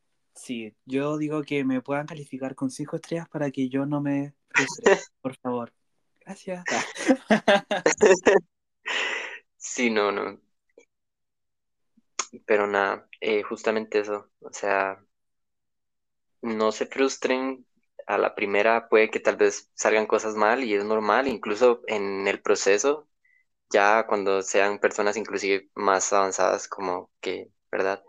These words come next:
Speaker 2: Igual van a tener dificultades, igual van a tener situaciones, como nosotros ahorita que, bueno, nos ha costado bastante en realidad, pero igual es la intención de, de hacerlo lo mejor que se pueda y vamos a ir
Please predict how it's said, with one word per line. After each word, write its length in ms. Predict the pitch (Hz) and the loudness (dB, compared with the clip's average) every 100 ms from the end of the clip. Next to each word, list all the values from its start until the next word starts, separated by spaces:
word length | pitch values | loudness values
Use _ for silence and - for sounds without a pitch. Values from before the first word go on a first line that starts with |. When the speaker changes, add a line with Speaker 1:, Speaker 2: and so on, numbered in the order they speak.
| _ | _
Speaker 2:
Igual 220 | 113 104 | 2 4
van 100 | 101 | 6
a 80 | 107 | 4
tener 180 | 113 104 | 4 2
dificultades, 800 | 107 107 104 95 95 101 117 120 | 2 -2 -6 0 2 4 4 2
igual 260 | 101 101 98 | 0 2 2
van 200 | 98 98 | 0 -2
a 140 | 98 | -4
tener 200 | - 95 | -4 -6
situaciones, 760 | 101 98 95 - 101 104 127 - | -8 -10 -8 -4 -4 -4 -8 -8
como 220 | 107 101 | 0 2
nosotros 600 | 95 98 - 113 113 - _ | 2 -2 -4 -4 -4 -16 _
ahorita 360 | - 101 101 107 | -8 -6 -4 -6
que, 300 | - 98 - - - - _ _ | -4 -4 -4 -20 -20 -20 _ _
bueno, 220 | 110 101 | 0 0
nos 180 | 98 95 | 0 0
ha 80 | 95 | 0
costado 480 | - - - 110 113 | 0 0 4 8 8
bastante 540 | 113 - 107 113 120 | 6 4 2 2 2
en 80 | 131 | 0
realidad, 340 | 113 104 104 - | 2 2 2 2
pero 360 | 135 113 95 - _ _ _ _ _ | 4 4 4 -4 _ _ _ _ _
igual 380 | 117 104 101 104 | 0 2 4 2
es 360 | 107 - - - | 0 -6 -10 -2
la 120 | 113 | -2
intención 540 | 113 104 95 101 98 | -2 -8 -6 -6 -4
de, 220 | 98 95 - | -6 -8 -8
de 80 | - | -8
hacerlo 220 | 95 - | -6 -6
lo 80 | 104 | -6
mejor 200 | 98 95 | -8 -12
que 80 | |
se 100 | - | -12
pueda 260 | - 104 120 | -8 -6 -6
y 100 | 110 | -6
vamos 260 | 98 98 - | -12 -14 -12
a 80 | 95 | -12
ir 140 | - | -14